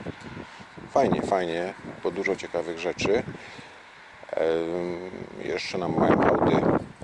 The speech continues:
rozrównać i wtedy pewnie jeszcze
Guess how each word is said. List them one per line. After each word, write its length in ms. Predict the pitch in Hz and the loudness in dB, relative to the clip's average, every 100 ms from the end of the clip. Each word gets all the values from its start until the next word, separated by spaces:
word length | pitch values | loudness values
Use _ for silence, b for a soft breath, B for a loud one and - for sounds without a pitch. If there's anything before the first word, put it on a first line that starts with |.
| - | -6
rozrównać 920 | - 90 120 160 101 92 95 - - | -2 0 6 6 6 4 4 0 -8
i 400 | - - - - | -6 -6 -2 -2
wtedy 500 | - - 80 - 78 | 0 2 2 2 -4
pewnie 360 | - 80 85 | -2 -2 -2
jeszcze 300 | 80 76 - | -4 -4 -4